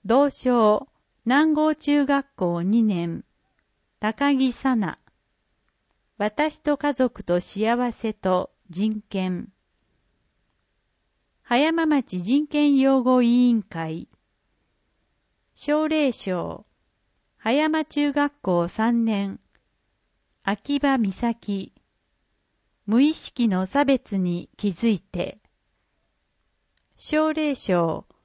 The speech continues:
南郷中学校二年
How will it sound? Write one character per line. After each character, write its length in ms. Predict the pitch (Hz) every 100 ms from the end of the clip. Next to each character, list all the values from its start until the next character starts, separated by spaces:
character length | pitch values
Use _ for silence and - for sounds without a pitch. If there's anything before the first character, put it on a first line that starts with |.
| _ _ _
南 300 | 214 277 311
郷 240 | 302 302
中 320 | 294 - 294 285
学 300 | 285 - -
校 480 | 180 170 170 160 -
二 160 | 220 247
年 420 | 190 165 165